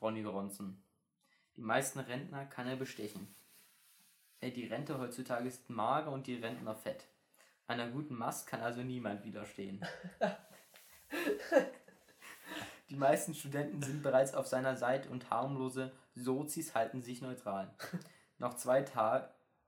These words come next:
noch zwei Tage, bis die korrekten Machtverhältnisse in Mittweida wiederhergestellt sind. Dann wird sich alles in dem finalen Duell rund um die D-D-R-Blocks entscheiden.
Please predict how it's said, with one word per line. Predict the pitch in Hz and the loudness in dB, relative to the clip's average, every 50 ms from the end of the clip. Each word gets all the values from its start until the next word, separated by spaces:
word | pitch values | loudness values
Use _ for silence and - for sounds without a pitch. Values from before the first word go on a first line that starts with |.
| _ | _
noch | - - - - | -12 -10 -10 -8
zwei | - - 120 135 135 | 0 4 6 6 6
Tage, | - - 120 113 123 135 151 160 - - - - _ | 6 4 4 4 4 4 2 -2 -6 -10 -16 -18 _
bis | - 131 - - | -8 -8 -6 -6
die | 131 127 | -8 -10
korrekten | - - 110 117 131 139 - - 143 127 113 | -12 -10 -4 -4 -4 -4 -4 -6 -8 -6 -2
Machtverhältnisse | 110 113 113 - - - 127 127 127 143 135 131 - - | 0 0 0 -2 -2 -2 -2 0 0 -2 -4 -6 -8 -8
in | 131 131 120 127 127 - - - _ _ _ _ _ _ - | -8 -8 -8 -8 -8 -10 -12 -20 _ _ _ _ _ _ -12
Mittweida | 110 - 101 104 107 120 127 123 120 120 | -12 -2 2 2 4 4 2 0 -2 -4
wiederhergestellt | 117 117 123 120 117 104 101 104 104 - - 98 95 - | -4 -4 -4 -4 -2 -4 -4 -6 -8 -8 -8 -8 -8 -8
sind. | - 95 95 92 - - _ _ _ _ _ _ _ _ _ _ _ _ _ _ _ - - - _ _ | -8 -8 -10 -10 -10 -16 _ _ _ _ _ _ _ _ _ _ _ _ _ _ _ -20 -20 -20 _ _
Dann | - 127 139 147 139 | 0 2 2 2 0
wird | 147 139 | -2 -4
sich | 139 127 131 - | -4 -4 0 2
alles | 131 139 147 143 - | 2 4 2 0 -2
in | - 127 123 | -4 -6 -6
dem | 123 120 110 | -4 -6 -6
finalen | - - - 127 113 113 127 135 139 135 | -8 -8 -8 -4 0 2 2 2 2 0
Duell | 127 120 127 127 131 131 | -2 -4 -2 -2 -2 -2
rund | 123 - 123 123 127 123 - | -4 -4 -6 -6 -6 -6 -6
um | 127 123 | -6 -8
die | 120 117 113 - | -8 -10 -10 -8
D-D-R-Blocks | 113 113 110 113 - - 110 110 107 98 113 113 113 - - | -8 -6 -6 -4 -4 -2 -2 -2 -2 -2 -4 -4 -6 -6 -8
entscheiden. | 123 120 - - 107 104 101 101 98 98 - | -10 -10 -6 -4 -4 -4 -4 -4 -8 -10 -12